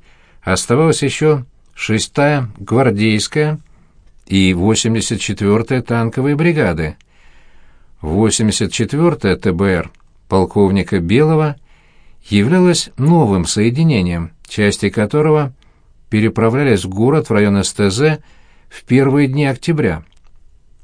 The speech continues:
К моменту начала активных действий бригады непосредственно в городе находилось двадцать Т тридцать четыре и двадцать Т семьдесят из её состава.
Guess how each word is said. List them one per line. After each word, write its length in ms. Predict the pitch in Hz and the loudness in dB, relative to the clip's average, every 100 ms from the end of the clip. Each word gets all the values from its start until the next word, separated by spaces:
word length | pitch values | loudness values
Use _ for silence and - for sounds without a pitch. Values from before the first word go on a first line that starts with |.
| - - _ _ _ - - _ _ - - - | -20 -20 _ _ _ -20 -20 _ _ -20 -20 -18
К 80 | - | -2
моменту 440 | 104 117 139 123 | 0 2 2 0
начала 440 | 120 117 - 127 117 | 0 0 0 0 0
активных 500 | - 127 117 113 92 | -2 -2 0 0 0
действий 600 | 113 117 - 113 107 95 - | 0 0 -2 -4 -4 -6 -8
бригады 720 | 80 120 117 170 135 80 80 - - - - _ _ - | -2 0 2 0 0 -2 -6 -16 -20 -20 -20 _ _ -4
непосредственно 800 | 90 90 104 - 165 156 127 98 | -2 0 0 0 -2 -2 -2 -2
в 80 | |
городе 320 | 90 127 156 123 | 0 0 0 0
находилось 720 | 95 107 101 143 147 120 - - _ - - | -2 -2 -2 0 0 -2 -8 -18 _ -18 -10
двадцать 640 | 85 110 143 131 - 110 | -4 0 0 -2 -4 -4
Т 160 | - 113 | 0 0
тридцать 420 | 117 110 - 101 | 0 -2 -2 -4
четыре 580 | - 90 113 120 151 143 - _ _ _ | -4 -4 -2 0 0 -4 -14 _ _ _
и 140 | 85 | -6
двадцать 560 | 80 92 104 101 117 - | -2 0 0 -2 -6 -4
Т 140 | 160 | -4
семьдесят 760 | 151 175 165 104 87 87 82 - - - _ _ _ _ | -2 0 0 0 -2 -4 -8 -10 -20 -20 _ _ _ _
из 200 | - 87 | -4 -2
её 200 | 95 101 | 2 2
состава. 640 | 90 147 147 - 87 80 | 0 -2 -2 -2 -2 -2